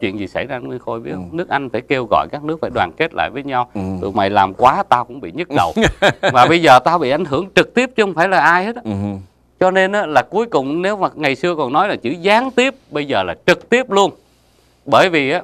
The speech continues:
Speaker 1: bây giờ hàng hóa của anh bán ra bán cho ai?
Speaker 2: Ừ.
Speaker 1: Đầu tiên bán cho ông khối châu Âu đó đã.
Speaker 2: Tại vì vấn đề chuyên trở nó gần gũi.
Speaker 1: Đó.
Speaker 2: Không, ngay cả về cái giá thành nó cũng hạ đi.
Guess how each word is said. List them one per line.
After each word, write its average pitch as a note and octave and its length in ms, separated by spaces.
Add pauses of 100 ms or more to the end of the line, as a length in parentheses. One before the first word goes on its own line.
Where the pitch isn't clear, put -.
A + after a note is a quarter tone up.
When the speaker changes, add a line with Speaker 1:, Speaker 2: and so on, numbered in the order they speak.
(120)
Speaker 1:
bây D#3 220
giờ B2+ 160
hàng A#2 280
hóa D3 200
của D#3 120
anh C#3 180
bán D#3+ 220
ra C3+ 140
bán B2+ 200
cho B2+ 120
ai? C3+ 200 (120)
Speaker 2:
Ừ. A2 80 (1080)
Speaker 1:
Đầu C3+ 300
tiên F#3 200
bán F#3 220
cho F3+ 80
ông F#3 120
khối G3+ 260
châu D#3+ 100
Âu F3+ 160
đó G#3+ 140
đã. B2+ 220 (120)
Speaker 2:
Tại B2+ 120
vì B2+ 240
vấn F3 220
đề D3+ 100
chuyên C3+ 160
trở G#2+ 160
nó B2 80
gần A2+ 220
gũi. A#2 260 (500)
Speaker 1:
Đó. D3 100
Speaker 2:
Không, E3 80
ngay D3+ 120
cả D3 100
về B2+ 240
cái D3 100
giá D#3 120
thành A#2+ 220
nó A#2 80
cũng D3 140
hạ A2+ 220
đi. G#2 200